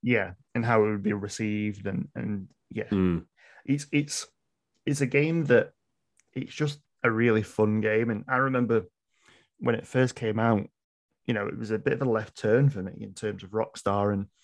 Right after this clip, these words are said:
Speaker 1: what they were producing at the time. Um, I just didn't sort of see it coming almost, and um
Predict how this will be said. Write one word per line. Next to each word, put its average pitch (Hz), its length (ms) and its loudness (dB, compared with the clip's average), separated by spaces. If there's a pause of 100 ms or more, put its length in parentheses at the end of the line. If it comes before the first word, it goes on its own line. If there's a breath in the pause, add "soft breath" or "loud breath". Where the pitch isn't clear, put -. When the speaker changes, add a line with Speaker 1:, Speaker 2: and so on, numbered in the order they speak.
(320 soft breath)
Speaker 1:
what 127 220 0
they 123 120 6
were 110 120 2
producing 113 560 -2
at - 140 -12
the - 60 -20
time. 107 440 -4 (240)
Um, 101 360 -4 (100)
I 107 40 -10
just 120 240 -10
didn't 120 280 -4
sort - 220 -4
of 110 60 -12
see 113 180 0
it - 140 -6
coming 127 320 6 (220)
almost, 104 540 -8
and 101 320 -2 (720 soft breath)
um 104 520 -4